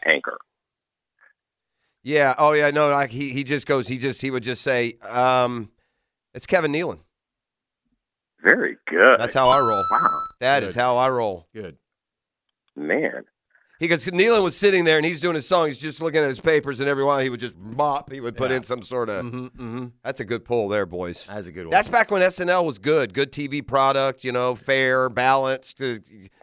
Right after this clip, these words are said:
Speaker 2: attack humor from all sides, not afraid to offend some snowflake somewhere whose,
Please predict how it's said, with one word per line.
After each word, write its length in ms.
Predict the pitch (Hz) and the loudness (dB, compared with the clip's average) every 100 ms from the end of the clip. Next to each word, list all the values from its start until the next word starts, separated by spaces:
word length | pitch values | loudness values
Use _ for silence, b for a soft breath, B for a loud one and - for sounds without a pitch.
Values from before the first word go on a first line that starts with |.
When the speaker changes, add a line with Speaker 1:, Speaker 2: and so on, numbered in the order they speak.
| _ | _
Speaker 2:
attack 440 | - 117 131 135 127 | -6 -4 -2 -2 -2
humor 260 | 147 139 | -6 -6
from 160 | 123 131 | -6 -2
all 140 | 127 | 0
sides, 360 | 131 135 131 127 B B | 0 0 0 -2 B B
not 160 | 117 143 | -4 -4
afraid 480 | - 139 139 143 139 | 0 2 4 2 2
to 220 | 139 135 | 0 0
offend 280 | 117 139 127 | -2 -4 -2
some 160 | 143 | -6
snowflake 540 | - 147 139 123 110 - | -6 -6 -6 -4 -8 -6
somewhere 380 | 117 107 110 | -6 -4 -4
whose, 320 | 113 123 - | -6 -10 -16